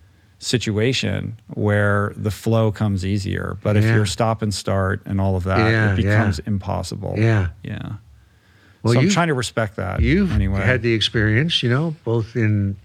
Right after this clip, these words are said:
Speaker 2: Finding Ultra and in athletics, you know, of,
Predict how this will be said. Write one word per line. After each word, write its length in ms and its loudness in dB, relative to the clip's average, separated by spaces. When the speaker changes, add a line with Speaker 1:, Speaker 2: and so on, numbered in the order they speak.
Speaker 2:
Finding 320 2
Ultra 400 0
and 300 0
in 380 0
athletics, 760 0
you 100 0
know, 320 2
of, 300 -2